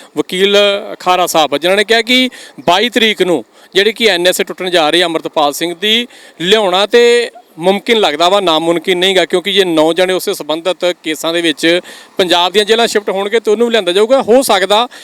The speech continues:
ਇੱਕ ਹੋਰ ਵੀ ਗੱਲ ਕਹੀ ਹੈ ਕਿ ਅੰਮ੍ਰਿਤਪਾਲ ਸਿੰਘ ਨੂੰ ਪੰਜਾਬ ਦੀ ਜੇਲ੍ਹ ਤੋਂ ਬਾਹਰ ਕੀਤਾ ਰੱਖਿਆ ਜਾਵੇ, ਕਿਉਂਕਿ ਪੰਜਾਬ ਦੀਆਂ ਜੇਲ੍ਹਾਂ 'ਚ ਸ਼ਿਫਟ ਕੀਤੇ ਗਏ ਆ, ਪਰ ਨੌਜਵਾਨ ਅੰਮ੍ਰਿਤਪਾਲ ਸਿੰਘ, ਉਹਨੂੰ ਪੰਜਾਬ ਦੀ ਜੇਲ੍ਹ ਤੋਂ ਸ਼ਿਫਟ ਬਾਹਰ ਰੱਖਿਆ ਜਾ ਸਕਦਾ ਵਾ। ਜੇ ਗ੍ਰਿਫਤਾਰੀ ਤੋਂ ਬਾਅਦ ਦੇ ਵਿੱਚ ਦੋ ਸਾਲ ਐਨ ਐਸ ਏ ਲੱਗੀ,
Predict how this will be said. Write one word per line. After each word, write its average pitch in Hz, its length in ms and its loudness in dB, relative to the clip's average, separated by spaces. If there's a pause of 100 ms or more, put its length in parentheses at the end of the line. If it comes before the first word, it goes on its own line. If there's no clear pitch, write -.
(120)
ਇੱਕ 208 140 0
ਹੋਰ 202 180 4
ਵੀ 226 80 -4
ਗੱਲ 185 220 2
ਕਹੀ 202 240 0
ਹੈ 214 80 2
ਕਿ 226 140 -2
ਅੰਮ੍ਰਿਤਪਾਲ 190 520 0
ਸਿੰਘ 190 140 -4
ਨੂੰ 214 80 -2
ਪੰਜਾਬ 180 360 0
ਦੀ 190 80 -10
ਜੇਲ੍ਹ 196 180 -2
ਤੋਂ 214 120 -4
ਬਾਹਰ 214 220 0
ਕੀਤਾ 175 200 -8
ਰੱਖਿਆ 139 260 -6
ਜਾਵੇ, 120 320 -4
ਕਿਉਂਕਿ - 400 -10
ਪੰਜਾਬ 156 360 0
ਦੀਆਂ 170 100 -2
ਜੇਲ੍ਹਾਂ 175 260 -2
'ਚ - 40 -10
ਸ਼ਿਫਟ 151 220 -8
ਕੀਤੇ 170 320 -8
ਗਏ 175 100 0
ਆ, 190 60 0
ਪਰ 196 160 -2
ਨੌਜਵਾਨ 160 640 0
ਅੰਮ੍ਰਿਤਪਾਲ 170 480 -2
ਸਿੰਘ, 165 240 -6 (280)
ਉਹਨੂੰ 269 180 2
ਪੰਜਾਬ 180 320 2
ਦੀ 190 100 0
ਜੇਲ੍ਹ 190 200 0
ਤੋਂ 214 140 -4
ਸ਼ਿਫਟ 202 280 -6
ਬਾਹਰ 170 340 0
ਰੱਖਿਆ 151 220 -2
ਜਾ 131 180 -4
ਸਕਦਾ 135 340 -6
ਵਾ। 185 80 -2
ਜੇ 156 200 -8
ਗ੍ਰਿਫਤਾਰੀ 147 420 -6
ਤੋਂ 156 140 -6
ਬਾਅਦ 143 220 -2
ਦੇ 170 80 -6
ਵਿੱਚ 165 300 -2 (320)
ਦੋ 165 140 2
ਸਾਲ 165 200 0
ਐਨ 156 180 0
ਐਸ 165 160 -4
ਏ 180 40 -2
ਲੱਗੀ, 160 320 -4